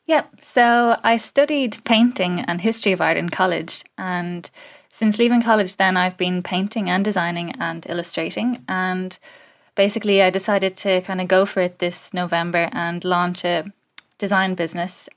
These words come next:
and kind of separate out the painting and the, the greeting cards and illustrations. And, um,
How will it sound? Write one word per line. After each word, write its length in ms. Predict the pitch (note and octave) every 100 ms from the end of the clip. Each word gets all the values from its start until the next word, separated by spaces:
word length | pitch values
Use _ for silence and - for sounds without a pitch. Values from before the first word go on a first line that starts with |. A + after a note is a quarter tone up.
| -
and 440 | F3+ E3+ E3+ F3 -
kind 180 | F#3
of 80 | F3+
separate 380 | - F#3 - F3+
out 160 | F3+ F3+
the 60 |
painting 500 | F#3 G3 F#3+ G3 F#3
and 160 | F3+ F3+
the, 260 | F3 E3+ E3+ _ - - _ _
the 60 | G3+
greeting 360 | G3+ G3+ G#3+
cards 400 | G3+ G#3+ G#3 G#3+
and 100 | F#3+
illustrations. 800 | F3+ F3+ - F3+ F#3 A3+ A#3 A3+ -
And, 380 | - F#3 F3+ F3+
um, 460 | F#3 F3+ F3+ F3